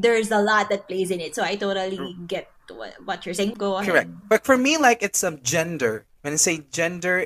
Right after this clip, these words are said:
Speaker 2: and sexual orientations, they are quite different.
Speaker 1: It's
Speaker 2: Okay?
Speaker 1: different.
Speaker 2: Gender is what you see yourself as.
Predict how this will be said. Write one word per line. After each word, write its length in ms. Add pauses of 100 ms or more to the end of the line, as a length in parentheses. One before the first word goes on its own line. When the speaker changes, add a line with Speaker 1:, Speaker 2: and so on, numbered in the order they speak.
Speaker 2:
and 240
sexual 320
orientations, 540
they 80
are 100
quite 380
different. 420 (440)
Speaker 1:
It's 160
Speaker 2:
Okay? 120
Speaker 1:
different. 460
Speaker 2:
Gender 600
is 360
what 380
you 80
see 540 (340)
yourself 600
as. 580